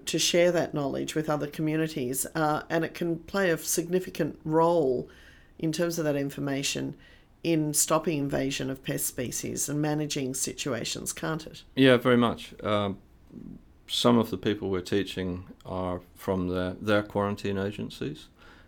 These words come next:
Speaker 2: and I also work with quarantine agencies here. Uh, quarantine is a big issue.
Speaker 1: Mm.
Speaker 2: Uh, I, I actually brought, uh, a small box of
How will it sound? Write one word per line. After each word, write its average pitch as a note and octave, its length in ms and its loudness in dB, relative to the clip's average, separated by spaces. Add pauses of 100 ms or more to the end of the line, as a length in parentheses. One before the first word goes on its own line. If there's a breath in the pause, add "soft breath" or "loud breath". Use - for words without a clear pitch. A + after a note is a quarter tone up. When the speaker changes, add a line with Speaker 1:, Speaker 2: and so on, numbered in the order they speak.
Speaker 2:
and A2 140 0
I G#2+ 80 4
also G#2 300 0
work F#2+ 280 0
with F#2+ 220 -10
quarantine F2+ 500 -6
agencies F2+ 600 -12
here. B2 280 -2 (540 soft breath)
Uh, G2+ 80 -8
quarantine G#2 480 -2
is F#2 140 -4
a F#2 40 -6
big F#2+ 200 -2
issue. F2+ 380 -6 (300)
Speaker 1:
Mm. D#3 160 -10
Speaker 2:
Uh, G2 380 -6 (120)
I, G2+ 80 -4
I F#2+ 60 -2
actually F2+ 240 -8
brought, F#2 640 -2
uh, F2+ 260 -6
a F#2 40 -12
small F#2+ 320 0
box F2 400 -4
of F2+ 340 -6